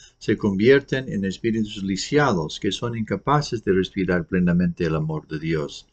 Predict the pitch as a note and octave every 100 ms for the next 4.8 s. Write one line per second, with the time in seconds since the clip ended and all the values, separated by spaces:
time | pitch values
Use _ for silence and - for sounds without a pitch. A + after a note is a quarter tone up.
0 | - - - - - G#2 G#2 - A2+ A2
1 | D#3 D3+ C3+ G#2+ A2 G#2+ - D#3+ E3 D3
2 | G#2 - A2 G2 G2 F#2+ F#2 F#2 F2 E2
3 | F2 F#2+ - D3+ D#3 D3 A#2 G#2 F#2+ F#2+
4 | F#2 F#2 F#2 F2+ F2 F2 E2 D#2+